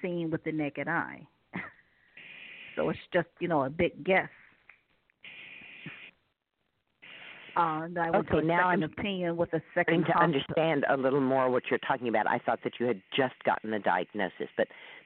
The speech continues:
Speaker 2: the original
Speaker 1: No.
Speaker 2: diagnosis was over a
Speaker 1: The,
Speaker 2: year ago. At
Speaker 1: the
Speaker 2: that
Speaker 1: diagnosis came in fall twenty seventeen. I had surgery in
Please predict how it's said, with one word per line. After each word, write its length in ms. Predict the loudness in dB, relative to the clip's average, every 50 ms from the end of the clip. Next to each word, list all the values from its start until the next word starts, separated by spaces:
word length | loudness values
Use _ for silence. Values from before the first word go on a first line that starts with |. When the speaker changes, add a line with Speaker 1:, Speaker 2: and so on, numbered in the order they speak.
| -2
Speaker 2:
the 120 | 2 4 4
original 480 | 4 4 4 2 2 4 4 4 4
Speaker 1:
No. 40 | 6
Speaker 2:
diagnosis 720 | 6 4 4 2 0 -4 -10 -20 -20 _ -4 -4 -4 0 0
was 80 | -2 0 0 2
over 300 | 2 2 2 2 2 2
a 80 | 2 2
Speaker 1:
The, 60 | 2
Speaker 2:
year 240 | 2 2 2 2 2
ago. 420 | 0 0 -2 -2 -2 -2 -6 -12 _ _ _ _ _ _ -20 -20 -18 -16 -16 -16 -12 -4 0
At 100 | 0 0
Speaker 1:
the 40 | 4
Speaker 2:
that 140 | 4 6 4 4 4
Speaker 1:
diagnosis 380 | 4 2 2 2 2 -2 -8 -6 -4
came 260 | -4 -2 -2 -2 -2
in 160 | -2 -2 -2 -2 0
fall 260 | 2 4 4 4 2
twenty 380 | 2 0 -2 -2 -2 -4 -6 -10 -8
seventeen. 760 | -10 -10 -10 -10 -14 -16 -12 -10 -8 -8 -8 -8 -8 -12 -12 -10
I 120 | -10 -10 -8
had 300 | -6 -6 -4 -4 -6 -8 _ -16 -12 -8 -2 0
surgery 640 | 2 2 2 0 -4 -4 -2 -2 -2 -2 -6 -8 -12
in 300 | -10 -10 -8 -8 -8 -8